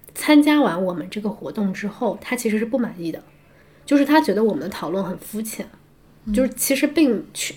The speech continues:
Speaker 1: 就是缺少了，因为大部分都是学生嘛，其实并没有孩子。她其实，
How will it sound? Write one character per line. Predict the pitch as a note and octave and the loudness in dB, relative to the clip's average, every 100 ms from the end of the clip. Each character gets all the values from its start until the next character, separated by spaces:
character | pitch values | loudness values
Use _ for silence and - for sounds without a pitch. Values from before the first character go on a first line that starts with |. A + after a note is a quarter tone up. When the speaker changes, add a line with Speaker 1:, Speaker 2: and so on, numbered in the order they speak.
| - | -2
Speaker 1:
就 | C#4 | 0
是 | B3 | 0
缺 | - F4 F4 | 2 4 4
少 | - D3+ - | 0 -4 -8
了， | - | -8
因 | A#3+ | 2
为 | D4 | 4
大 | D#4+ | 4
部 | D#4+ | 2
分 | C4 | 2
都 | C4+ | 2
是 | B3+ | 0
学 | A#3 - | -2 -6
生 | F#3+ | -2
嘛， | G3+ | -2
其 | G3+ | 0
实 | A3 | 0
并 | C4 | 2
没 | G#3 | 2
有 | |
孩 | F3 - C#3 | -2 -10 -12
子。 | - - - - - - | -6 -8 -8 -20 -20 -4
她 | - | -2
其 | D4+ C4 | 0 -2
实， | B3 C4+ | 0 0